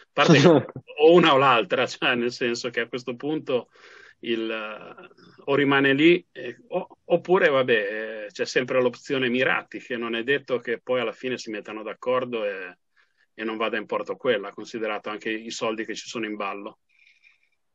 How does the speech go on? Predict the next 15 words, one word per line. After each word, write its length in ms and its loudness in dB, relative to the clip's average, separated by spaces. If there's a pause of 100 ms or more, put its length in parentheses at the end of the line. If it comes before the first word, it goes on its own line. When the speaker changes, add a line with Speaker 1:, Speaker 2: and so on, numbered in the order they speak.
(380)
Speaker 2:
Ah, 200 4
sì, 240 0
io, 360 6
io 140 8
sono 280 6
all'infuori 720 6
di 60 -6
tutte 200 -8
queste 520 -2
scelte, 380 0
decisioni 420 0
Speaker 1:
<laughs> 0 -
Speaker 2:
politiche, 420 4
anche 120 2
perché, 400 4